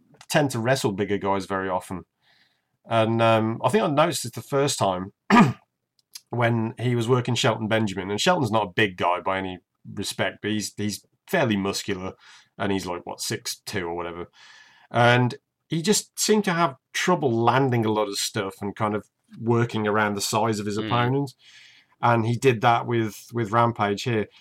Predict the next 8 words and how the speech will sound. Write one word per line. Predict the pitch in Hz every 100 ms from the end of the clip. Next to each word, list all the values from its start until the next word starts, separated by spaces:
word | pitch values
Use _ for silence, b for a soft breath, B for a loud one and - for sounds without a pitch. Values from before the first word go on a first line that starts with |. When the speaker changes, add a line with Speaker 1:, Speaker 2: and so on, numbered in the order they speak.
| b
Speaker 1:
Less, | 123 139 131
to | - 156
a |
lesser | 139 143 156 - 113
extent, | 110 - 104 104
the | 113
match | 113 -
wasn't, | 113 104 104 95